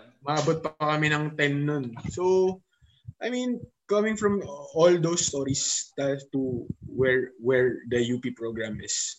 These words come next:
right now, sobrang, ano yan, sobrang blessed sila ngayon. Kasi, kasi I-, ako, I'm happy na ganun yung nangyari. Kasi they won't, yung mga current players ngayon, they won't experience those, ano eh,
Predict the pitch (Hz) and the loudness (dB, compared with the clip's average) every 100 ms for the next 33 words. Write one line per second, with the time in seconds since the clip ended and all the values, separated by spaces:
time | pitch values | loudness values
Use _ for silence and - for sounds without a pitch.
0 | 110 110 107 104 104 120 151 _ _ _ | -8 -6 -8 -10 -10 -10 -12 _ _ _
1 | - _ _ _ _ _ _ - 175 175 | -20 _ _ _ _ _ _ -2 2 4
2 | 190 190 190 180 170 170 156 123 - 139 | 4 4 2 0 0 0 -2 -2 -2 -2
3 | 139 139 143 139 135 123 - 98 104 127 | 0 -2 -2 -2 -4 -8 -14 -14 0 4
4 | 127 - - - - 127 123 117 110 101 | 6 4 2 -4 -2 0 -2 -4 -4 -6
5 | 98 - - 123 143 135 135 - _ _ | -8 -14 -4 2 4 4 2 -8 _ _
6 | _ - - - - _ _ - 147 165 | _ -18 -14 -14 -16 _ _ -4 0 4
7 | 165 151 180 160 147 143 135 151 147 135 | 4 6 6 6 6 4 2 2 2 2
8 | 127 120 123 127 123 120 120 117 110 101 | 0 2 2 2 2 0 -2 -4 -8 -14
9 | _ - 113 113 107 104 107 123 139 160 | _ -8 -6 -2 0 0 -2 -4 -2 0
10 | 156 - - - 120 139 151 160 160 156 | 0 -2 -8 -14 2 4 6 4 4 0
11 | - _ - 131 147 147 143 151 147 143 | -10 _ 0 2 4 2 4 4 4 2
12 | 143 143 139 151 160 147 135 139 - - | 2 4 4 2 0 2 2 2 -2 -8
13 | _ _ - - _ - 123 - 143 139 | _ _ -14 -14 _ -4 0 0 4 4
14 | 135 139 - 131 135 - 135 147 143 107 | 4 2 4 4 4 0 -2 -2 -2 -4